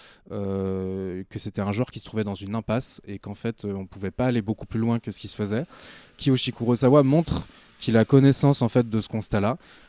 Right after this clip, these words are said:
euh, et qu'il ne se contente pas juste de singer ce qui a pu être fait, euh, cinquante ans avant,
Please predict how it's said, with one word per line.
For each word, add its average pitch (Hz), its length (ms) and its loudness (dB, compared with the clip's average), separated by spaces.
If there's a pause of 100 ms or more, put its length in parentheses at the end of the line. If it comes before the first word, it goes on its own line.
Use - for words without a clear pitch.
(160)
euh, 101 560 -2
et 107 100 -6
qu'il 123 180 -4
ne 120 80 0
se 123 180 -4 (320)
contente 127 340 -2
pas 143 160 4
juste 131 260 -2
de 110 120 -2
singer 127 420 0
ce - 80 -6
qui - 80 -6
a 104 60 0
pu 110 200 -6
être 104 120 -2
fait, - 120 -4
euh, 101 540 -2 (140)
cinquante 110 420 -4
ans 107 100 0
avant, 107 280 -2